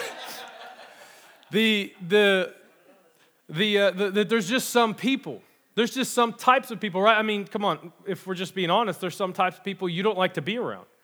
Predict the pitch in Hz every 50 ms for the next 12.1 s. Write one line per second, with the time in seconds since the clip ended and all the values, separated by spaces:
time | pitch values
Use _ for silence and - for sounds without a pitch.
0 | _ _ _ _ _ _ - 180 202 202 156 175 202 247 254 226 247 254 233 208
1 | 233 220 220 220 202 196 - - 247 247 233 202 151 139 135 139 131 _ _ _
2 | _ _ _ _ _ - 147 196 233 214 226 214 151 - - 185 185 151 143 208
3 | 233 233 226 170 180 180 180 185 180 185 175 185 208 202 202 - 220 214 135 -
4 | - - - 190 170 - 233 208 202 175 165 190 240 240 - - 254 240 180 185
5 | 185 185 151 175 185 180 175 175 185 214 233 220 202 196 185 - 196 185 180 170
6 | - 208 220 220 196 202 196 202 208 208 202 190 170 151 143 165 160 131 117 104
7 | - _ _ _ _ _ _ - 147 170 226 208 156 175 226 247 190 165 135 -
8 | 147 127 110 - - 107 95 87 - _ _ - - - - 165 175 170 170 202
9 | 214 - - 226 208 196 196 190 190 180 165 151 135 - 170 156 - - 147 143
10 | 131 139 165 175 143 120 117 113 127 147 160 156 156 151 160 156 156 147 147 139
11 | 135 131 120 127 135 135 120 104 - - - 127 127 123 131 127 120 110 117 98
12 | 85